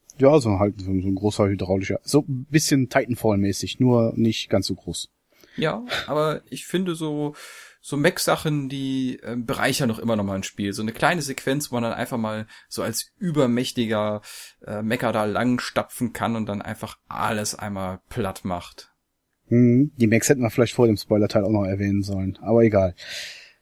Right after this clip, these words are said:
Speaker 1: Die muss man auch regelmäßig wieder verlassen, weil man immer irgendwie noch Rätsel lösen muss, Türen öffnen muss und sowas. Deswegen muss man ab und zu mal aussteigen.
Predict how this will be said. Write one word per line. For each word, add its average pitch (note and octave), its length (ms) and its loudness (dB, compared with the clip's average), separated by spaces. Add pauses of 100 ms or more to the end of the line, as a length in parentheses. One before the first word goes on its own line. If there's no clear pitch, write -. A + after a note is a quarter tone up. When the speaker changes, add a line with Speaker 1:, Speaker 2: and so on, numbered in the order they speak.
Speaker 1:
Die D3 80 4
muss F3+ 160 4
man F#3+ 100 4
auch - 180 2
regelmäßig E3 540 4
wieder B2+ 120 6
verlassen, B2+ 480 4
weil G#2 100 6
man A2+ 140 6
immer C3 200 4
irgendwie A#2+ 420 2
noch A#2 180 2
Rätsel B2 260 4
lösen A#2 280 4
muss, A#2 240 0
Türen A#2 240 4
öffnen A2+ 300 0
muss A2+ 260 2
und A2 100 2
sowas. G#2+ 400 2
Deswegen G#2 340 0
muss G#2+ 120 0
man F#2 100 -2
ab G#2+ 100 -2
und G#2+ 80 0
zu G#2+ 120 -4
mal G2+ 100 4
aussteigen. A2+ 580 2